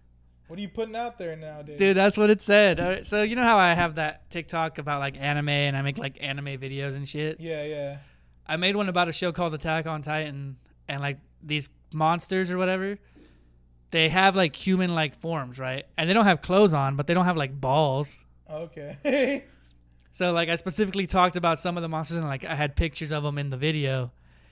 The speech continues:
Speaker 2: And they pulled the video down. They were like, "Oh, it's, like, adult nudity 'cause, like, this monster's naked, right?"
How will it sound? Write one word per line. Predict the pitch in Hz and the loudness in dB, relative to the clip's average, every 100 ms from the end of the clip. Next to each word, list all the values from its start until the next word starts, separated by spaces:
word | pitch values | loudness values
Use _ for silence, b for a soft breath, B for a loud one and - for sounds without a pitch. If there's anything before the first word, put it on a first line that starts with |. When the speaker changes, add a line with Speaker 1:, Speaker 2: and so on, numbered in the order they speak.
| b - | b -6
Speaker 2:
And | 151 | 0
they | 151 | 2
pulled | 151 180 | 6 6
the | 165 | 6
video | 170 165 | 2 2
down. | 151 170 151 | 4 4 4
They | |
were | 147 | 2
like, | 139 | 2
"Oh, | 160 190 | 4 4
it's, | - | 4
like, | 165 | -2
adult | 151 139 170 160 | 2 6 6 6
nudity | 170 165 143 | 4 4 2
'cause, | 131 135 | 0 0
like, | 131 | 0
this | 139 131 | -2 2
monster's | 151 151 151 143 | 4 4 4 2
naked, | 135 156 165 120 | 4 4 4 -4
right?" | 135 139 151 | 0 0 0